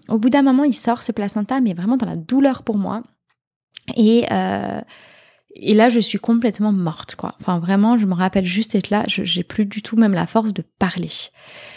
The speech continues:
Euh, pendant ce temps, ben, il y a toujours, euh, Greg avec Kyo au loin et je me rappelle juste partir. Donc, je saurais pas vous expliquer. Ça va devenir très flou les prochains, les prochaines minutes parce qu'en fait, il y a pas tout qui est très clair pour moi. Mais je sais que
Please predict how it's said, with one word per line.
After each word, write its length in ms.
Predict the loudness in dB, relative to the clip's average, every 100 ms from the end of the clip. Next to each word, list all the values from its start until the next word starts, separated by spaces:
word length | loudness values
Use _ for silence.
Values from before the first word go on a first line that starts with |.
| -16 -4
Euh, 600 | -2 0 -2 -2 -2 -4 -2
pendant 240 | 4 4 4
ce 100 | 2
temps, 240 | 2 4
ben, 140 | 2
il 40 | 0
y 40 |
a 40 | -2
toujours, 320 | 0 0 0
euh, 300 | -2 -2 -2
Greg 360 | -2 0 0 -2
avec 200 | -4 -6
Kyo 260 | 0 2
au 40 | 2
loin 400 | 0 -2 -2 -2
et 340 | 0 2 0 -4 _ _ _ _ _ -6
je 160 | 0
me 80 | 2
rappelle 340 | 0 0 -2 -2
juste 540 | -6 -8 -10 -14 -16 _ _ _ _ _ _ _ -8
partir. 520 | -6 -6 -12 -14 -20 _ _ _ -20 -20 _ _ _
Donc, 160 | -6 -2
je 400 | -2 0 0 -2
saurais 280 | -2 -4 2
pas 140 | 2
vous 200 | 4 2
expliquer. 500 | 2 -4 -6 2 2
Ça 160 | 2 0
va 100 | 0
devenir 340 | 2 0 0
très 200 | 0 0
flou 260 | 0 0 2
les 140 | 2
prochains, 720 | 2 -2 -2 0 0 -2 -2 -4
les 100 | -4
prochaines 360 | -2 2 4
minutes 280 | 4 2 0
parce 160 | -2 -4
qu'en 140 | -4
fait, 220 | -2 -2
il 20 |
y 20 | -2
a 40 |
pas 140 | -2
tout 180 | -4 -6
qui 120 | -4 -6
est 80 |
très 140 | -4 -6
clair 240 | -4 -4
pour 160 | -4 -2
moi. 240 | 0 0
Mais 140 | 0 0
je 140 | -2
sais 280 | -2 0 0
que 340 | 0 0 0